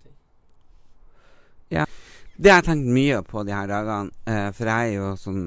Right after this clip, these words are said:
Speaker 2: eh, selv om jeg trener på dagen, så liker jeg å gå tur om kvelden. Og jeg har tenkt mye på det her med, mm, eh,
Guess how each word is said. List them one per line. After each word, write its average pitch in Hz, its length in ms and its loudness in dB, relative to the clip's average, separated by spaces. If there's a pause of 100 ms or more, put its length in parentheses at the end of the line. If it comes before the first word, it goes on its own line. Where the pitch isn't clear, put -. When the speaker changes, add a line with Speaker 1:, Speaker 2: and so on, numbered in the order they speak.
Speaker 2:
eh, 78 180 -8
selv 98 280 -2
om 90 80 -2
jeg - 80 -12
trener 110 320 -2
på 104 80 -10
dagen, 113 340 2
så 101 140 -6
liker 101 240 -2
jeg 87 80 -4
å 80 60 -8
gå 87 80 -8
tur 95 240 -2
om 85 80 -4
kvelden. 85 440 -6 (1200)
Og 110 420 0
jeg - 240 -8
har 113 160 0
tenkt 107 240 -10
mye 107 240 0
på 92 160 -10
det 90 100 -4
her 95 300 -4
med, 92 480 -4
mm, 90 180 -8 (1400)
eh, 90 600 -6